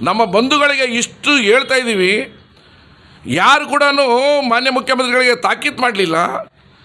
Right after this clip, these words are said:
ಯಾರು ಒಬ್ಬರು ಕೇಳ್ಕೊಳ್ಳಿಲ್ಲ, ಅವರಿಗೆ ಇಚ್ಛೆ ಬಂದಂಗೆ ಮಾಡಿ ಹಾಕಿದ್ರು.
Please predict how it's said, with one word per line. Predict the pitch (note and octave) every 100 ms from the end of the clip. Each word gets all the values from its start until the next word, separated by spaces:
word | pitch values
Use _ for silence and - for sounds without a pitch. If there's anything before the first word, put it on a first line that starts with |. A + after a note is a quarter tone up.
| - -
ಯಾರು | D#3+ A3+ B3+
ಒಬ್ಬರು | B3 G#3+
ಕೇಳ್ಕೊಳ್ಳಿಲ್ಲ, | - A3+ D4 C#4+ B3+ A3 E3 D#3+ G3 C#4 - - _ _ _ _ - _ _ - -
ಅವರಿಗೆ | A3+ C4 A#3
ಇಚ್ಛೆ | B3 B3+ D#4
ಬಂದಂಗೆ | D4 C#4+ C4+
ಮಾಡಿ | C4 B3+
ಹಾಕಿದ್ರು. | A#3+ A3 D#3 -